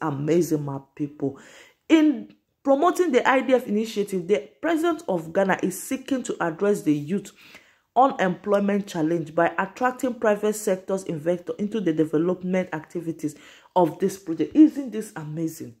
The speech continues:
The president of Ghana is really doing a, a, a good job in Ghana, and the ins-, the ins-, inspector, inspection of the work is, is going on presently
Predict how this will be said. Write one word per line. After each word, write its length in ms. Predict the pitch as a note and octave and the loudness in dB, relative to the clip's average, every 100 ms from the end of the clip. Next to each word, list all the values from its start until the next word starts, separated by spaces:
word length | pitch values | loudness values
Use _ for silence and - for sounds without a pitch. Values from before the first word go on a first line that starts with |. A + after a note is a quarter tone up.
| _ _ _ _ _ _ _ _ | _ _ _ _ _ _ _ _
The 180 | F#3+ G3 | 2 2
president 460 | G3+ C4+ C#4 C4 - | 6 4 4 0 -2
of 180 | E3 - | -4 -4
Ghana 300 | F3+ D3+ C#3 - - _ | -4 -4 -8 -14 -20 _
is 300 | - B3+ - | -4 -2 4
really 220 | D4+ D#4 | 6 6
doing 440 | G3 A#3 A#3 A#3 - | 4 0 0 0 0
a, 40 | F3 | -4
a, 380 | - F3 - | -2 -4 -2
a 40 | D#3+ | -2
good 360 | D3+ G3 G3+ | -2 -4 -4
job 320 | - D#3 C#3 - - - _ - | 0 2 2 -4 -20 -20 _ -2
in 220 | E3+ D3+ | -2 0
Ghana, 400 | E3+ D#3+ C#3+ - | 0 0 -2 -4
and 160 | G#3 A3 | 0 4
the 140 | A3+ | 4
ins-, 240 | A#3 A3 - - | 2 -4 -10 -18
the 280 | F#3 A3 - | -2 2 2
ins-, 260 | G#3 - | 0 -4
inspector, 600 | - G#3+ - C#4 C#4+ D4+ C#4+ - | -8 -8 -2 -2 2 2 2 0
inspection 580 | G#3 - C#4 - D4 | -2 0 -2 0 0
of 160 | G3 D#3 | 0 2
the 80 | D#3+ | 0
work 380 | D#3 F#3 G3+ - | 2 2 0 0
is, 280 | D#3+ D3+ - _ - _ | -4 -4 -10 _ -20 _
is 180 | - E3+ | -6 -6
going 420 | D3 G#3+ A#3 A3+ - | 0 4 6 4 0
on 220 | F#3 D#3+ | -2 -2
presently 720 | - F#3 F3 D#3+ D#3 D#3 C3+ | -2 -2 0 -2 -4 -10 -10